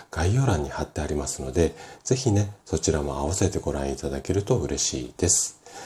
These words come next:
で、今回ね、朗読させていただくこちらの作品なんですが、内容っていうか、この世界がとてもね、私が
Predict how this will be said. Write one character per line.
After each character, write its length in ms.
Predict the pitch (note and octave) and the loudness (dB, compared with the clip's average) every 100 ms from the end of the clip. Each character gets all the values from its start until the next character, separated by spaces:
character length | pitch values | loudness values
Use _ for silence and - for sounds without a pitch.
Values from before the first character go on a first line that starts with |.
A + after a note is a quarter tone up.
| - - - | -14 -14 0
で、 180 | F#2+ - - | 0 0 -4
今 180 | - F2+ | 4 4
回 140 | D#2+ | 4
ね、 220 | C#2+ C#2 - - - | 2 0 -4 -20 -6
朗 260 | F2+ D#2+ D#2 | 2 4 4
読 220 | D2+ - | 2 0
さ 180 | - D2+ | -4 -6
せ 80 | |
て 140 | - - | -6 -8
い 60 | |
た 120 | - - | -6 -8
だ 100 | C#2 | -4
く 200 | - G2+ | -2 0
こ 160 | - | 0
ち 100 | - | -2
ら 140 | D2+ C#2+ | -4 -6
の 100 | C2+ | -6
作 260 | D2+ - | -8 -8
品 280 | C#2+ D2 C#2 | -6 -4 -4
な 100 | C2 | -6
ん 80 | C2 | -8
で 100 | - | -6
す 140 | - | -4
が、 240 | D#2+ D#2+ - - - - - - - | 0 0 -2 -10 -12 -12 -14 -12 -2
内 400 | F#2 A#2 C3+ C#3 | 2 4 6 6
容 220 | C#3+ C#3+ C#3 | 8 6 4
っ 140 | - | -2
て 100 | - | 4
い 60 | A2+ | 6
う 80 | |
か、 320 | D#2 - D#2+ D#2 - | 4 0 -4 -4 -8
こ 120 | - F2 | -2 2
の 220 | E2 - - - | 2 2 -12 -6
世 320 | - - - E2+ | 0 2 2 0
界 280 | - C#2+ C2 _ _ _ - | 0 0 -4 _ _ _ -4
が 280 | - D2+ - - - - - | 2 2 0 -8 -16 -16 -10
と 100 | - | -10
て 180 | - D3+ | 0 4
も 160 | D3 | 4
ね、 220 | D3 D3+ D#3 - - - | 4 2 -2 -8 -20 -4
私 440 | D#2+ D#2 F2+ - | -2 0 0 0
が 240 | F2+ F2 | 0 0